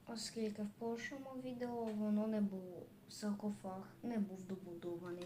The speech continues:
до кінця. Всім приятного перегляду, прия-, при-, приємного апети-, приємному п-, приємного апетиту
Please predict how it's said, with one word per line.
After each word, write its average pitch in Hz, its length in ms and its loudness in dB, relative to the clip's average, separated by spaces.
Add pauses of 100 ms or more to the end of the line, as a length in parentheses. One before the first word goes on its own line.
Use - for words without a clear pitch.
до 180 80 -6
кінця. 190 540 0 (1160)
Всім 202 520 6 (120)
приятного 196 580 6
перегляду, 254 880 2 (1400)
прия-, 214 380 4 (320)
при-, 208 400 2 (180)
приємного 214 720 4
апети-, 202 540 2 (220)
приємному 202 840 2 (200)
п-, 208 100 -4 (2000)
приємного 240 540 4
апетиту 214 1080 2